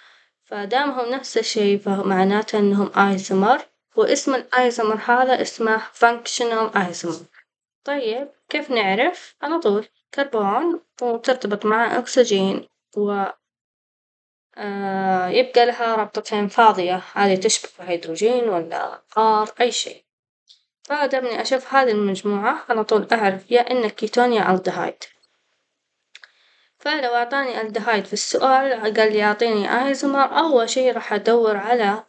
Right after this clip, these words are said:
مركب كيتون، آه، وأختاره. طبعًا إذا حدد لي قال لي functional isomer لأنه في، آه، isomers غير وراح نتعرف عليهم الحين. شوفوا هنا شارحها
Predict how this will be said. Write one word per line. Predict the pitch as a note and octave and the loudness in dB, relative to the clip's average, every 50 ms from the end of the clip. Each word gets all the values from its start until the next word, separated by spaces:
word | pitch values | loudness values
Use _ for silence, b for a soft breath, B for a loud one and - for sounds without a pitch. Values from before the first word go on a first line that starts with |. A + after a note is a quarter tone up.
| - G#3 | -6 -2
مركب | G3+ G#3+ G#3+ - - - G3 | -2 -2 -2 -2 -4 -6 -6
كيتون، | - - - - G3 F#3 - - A#3 B3 C#4 E4 F4+ F4 - - b b b b b b b b b b b b b b b _ _ _ _ _ _ - | -6 -6 -6 -6 -6 -6 -6 -2 -2 0 2 2 0 -2 -4 -10 b b b b b b b b b b b b b b b _ _ _ _ _ _ -6
آه، | - C4 C4 C4 B3+ B3+ B3+ | -4 -2 -2 0 -2 0 0
وأختاره. | B3+ B3 - F#3+ - - - F#3 F3 - - - - - _ _ _ _ _ _ | 0 0 0 -2 -4 -6 -4 -4 -4 -4 -6 -8 -12 -18 _ _ _ _ _ _
طبعًا | C4 C#4 C4+ C#4 | 4 4 6 4
إذا | D4 C#4+ C#4 C#4 | 2 0 -2 -2
حدد | - - C#4+ C#4+ C#4 C4 A#3+ B3 | -2 -6 -6 -4 -4 -6 -4 -2
لي | B3+ B3 A3+ G3+ G3 G3+ | 0 0 0 2 2 2
قال | G#3 G#3 | 2 2
لي | G3+ F#3+ | 0 0
functional | F#3+ A#3 A#3 B3 A#3+ - - - B3+ A#3+ A#3 A3 - - | 0 -2 -2 -2 -4 -4 -4 0 0 0 0 0 -2 0
isomer | G3 G3 G3 F#3 - F#3 | 0 0 0 0 0 0
لأنه | F3+ F3+ F3+ F#3 - - - A3+ A3 G#3 | 0 0 0 0 0 -2 -2 -2 -4 -2
في، | - - G#3+ G#3+ G#3 G#3 G#3 G3+ G3+ G3+ - - | 2 2 4 4 4 4 4 2 0 0 -2 -2
آه، | - F#3+ F3+ F3 - - G#3 | 0 0 0 0 0 0 0
isomers | G#3 G3+ - - F#3 F#3 F#3 F3+ F3 - - - - | 0 0 0 0 0 2 2 0 0 -2 -2 0 2
غير | G3 F#3 F3 E3+ E3+ F3 - - _ - _ - | 4 4 4 2 0 -4 -6 -10 _ -20 _ -8
وراح | F#3+ G3 F#3 - - - | -6 -6 -6 -8 -6 -4
نتعرف | G#3 G3+ - G3 F#3 F3+ F3 - | -4 0 2 2 2 2 0 -2
عليهم | E3+ E3+ E3+ E3+ - - | -4 -4 -4 -4 -10 -14
الحين. | - - - - - - - - _ _ _ _ b b b b b b b _ _ | -14 -14 -14 -14 -18 -20 -20 -20 _ _ _ _ b b b b b b b _ _
شوفوا | F4 E4+ E4+ E4 D#4+ | -4 -4 -2 -2 -2
هنا | D4 B3+ B3 | -4 -4 -4
شارحها | - A3+ G3+ G3 G3+ A3 - - - - E4+ F4+ - | -4 -4 -4 -4 -4 -4 -6 -2 -2 0 0 0 -2